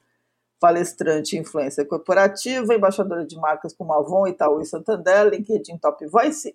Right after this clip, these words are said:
e Creator. Vocês viram que tem gente pesada aqui hoje, né? Povo, sejam super bem-vindos, a gente tá super feliz em conversar com vocês.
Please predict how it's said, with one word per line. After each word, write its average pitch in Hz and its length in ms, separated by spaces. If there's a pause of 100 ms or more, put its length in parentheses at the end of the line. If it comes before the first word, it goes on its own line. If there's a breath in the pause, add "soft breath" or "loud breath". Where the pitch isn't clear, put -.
e 285 220 (160)
Creator. 151 720 (400 soft breath)
Vocês 165 160
viram 175 200
que - 100
tem 175 140
gente 165 280
pesada 143 500
aqui - 220
hoje, 123 260
né? 147 120 (640 soft breath)
Povo, 214 680 (260)
sejam 254 380
super 247 360
bem-vindos, 196 680
a 190 80
gente 190 180
tá 190 100
super 220 280
feliz 185 320
em 180 80
conversar 165 400
com 190 140
vocês. 175 680